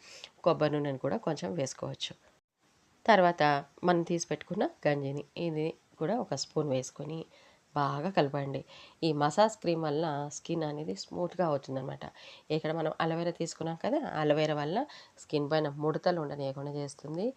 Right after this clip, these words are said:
స్కిన్ పైన ఉన్న మచ్చల్ని రిమూవ్ చేయడానికి అలోవెరా చాలా బాగా ఉపయోగపడుతుంది. డార్క్ స్పాట్స్ ఉన్నా కూడా చర్మాన్ని, చర్మం పైన రిమూవ్ చేసి చర్మాన్ని, చర్మం పైన కొంతమందికి చెంపల దగ్గర రంధ్రాలు ఉంటాయి కదా, వాటిని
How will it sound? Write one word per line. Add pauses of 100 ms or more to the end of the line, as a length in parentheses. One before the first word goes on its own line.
(340)
స్కిన్
పైన
ఉన్న (100)
మచ్చల్ని (220)
రిమూవ్
చేయడానికి (180)
అలోవెరా (120)
చాలా
బాగా
ఉపయోగపడుతుంది. (640)
డార్క్
స్పాట్స్
ఉన్నా (100)
కూడా
చర్మాన్ని, (440)
చర్మం
పైన (160)
రిమూవ్
చేసి (160)
చర్మాన్ని, (260)
చర్మం
పైన (140)
కొంతమందికి
చెంపల
దగ్గర (140)
రంధ్రాలు
ఉంటాయి
కదా, (580)
వాటిని